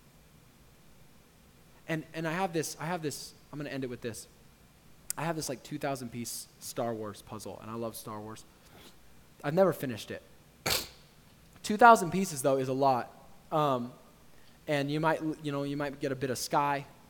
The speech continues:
you know. You might get an alien head or, you know, blaster pistol, whatever, right? And if all you're looking at is that, it, it's just, you know, it, it just gets monotonous and confusing, and you don't really get it.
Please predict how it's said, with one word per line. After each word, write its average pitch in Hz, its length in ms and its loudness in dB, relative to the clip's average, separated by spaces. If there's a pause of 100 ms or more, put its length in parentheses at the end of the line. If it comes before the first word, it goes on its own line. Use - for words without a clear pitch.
you 131 80 -6
know. 131 160 -4 (640)
You 139 80 -4
might 131 180 0
get 135 100 -2
an 123 140 -4
alien 127 460 -2 (160)
head 123 320 -2 (840)
or, 104 260 -10 (120)
you 120 80 -12
know, 101 120 -12 (120)
blaster 127 480 0
pistol, 131 400 -8
whatever, 127 320 -4
right? 120 260 -4 (1600)
And 165 260 2
if 170 200 -2
all 220 180 6
you're 226 140 4
looking 202 300 0
at 170 60 0
is 151 120 -2
that, 196 340 0
it, 165 140 -6
it's 165 240 -4
just, - 360 -4
you 180 120 -6
know, 175 180 -4
it, 170 220 -6
it 170 160 -4
just 202 240 -4
gets 190 240 -4
monotonous 165 800 -8 (760)
and 131 440 -6
confusing, 160 800 -8 (360)
and 139 120 -6
you 147 40 -2
don't 151 140 -6
really 151 160 -2
get 131 240 -4
it. 156 180 -6